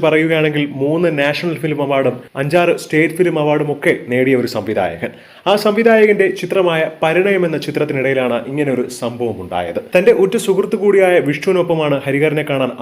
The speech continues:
ആദ്യമായി ഹരിഹരന്റെ വീട്ടിലേക്ക് ചെല്ലുന്നത്. തന്റെ പുതിയ ചിത്രമായ പരിണയത്തിലെ നടിയാവാൻ ചാർമിള കറക്റ്റ് ആയിരിക്കുമെന്നാണ് ഹരിഹരൻ പറഞ്ഞത്. അതോടുകൂടി താൻ വീട്ടിലേക്ക് മടങ്ങുകയായിരുന്നു. എന്നാൽ മടങ്ങിയതിനു ശേഷം തന്റെ സുഹൃത്തായ വിഷ്ണുവിനോട്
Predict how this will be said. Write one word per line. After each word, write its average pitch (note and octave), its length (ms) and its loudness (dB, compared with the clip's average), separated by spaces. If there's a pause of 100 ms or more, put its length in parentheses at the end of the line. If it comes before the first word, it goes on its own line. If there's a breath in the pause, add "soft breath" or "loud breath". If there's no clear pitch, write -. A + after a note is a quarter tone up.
ആദ്യമായി B2 480 -2
ഹരിഹരന്റെ A#2 440 -2
വീട്ടിലേക്ക് A2 420 -6
ചെല്ലുന്നത്. F2+ 340 -10
തന്റെ F#3+ 220 4
പുതിയ G#3 240 0
ചിത്രമായ F#3+ 340 2 (140)
പരിണയത്തിലെ E3 480 2 (100)
നടിയാവാൻ C#3+ 480 2 (320)
ചാർമിള D3 320 0 (140)
കറക്റ്റ് D3 260 -2
ആയിരിക്കുമെന്നാണ് C3 640 0
ഹരിഹരൻ A2+ 420 0
പറഞ്ഞത്. E2+ 360 -8
അതോടുകൂടി D3 360 2 (120)
താൻ C#3 60 2 (120)
വീട്ടിലേക്ക് C3+ 420 0 (140)
മടങ്ങുകയായിരുന്നു. G#2 680 -4 (380 loud breath)
എന്നാൽ A3 180 2 (180)
മടങ്ങിയതിനു G3+ 500 4
ശേഷം E3 240 -2 (160)
തന്റെ D#3+ 240 -2
സുഹൃത്തായ D3 400 0 (160)
വിഷ്ണുവിനോട് B2+ 520 -2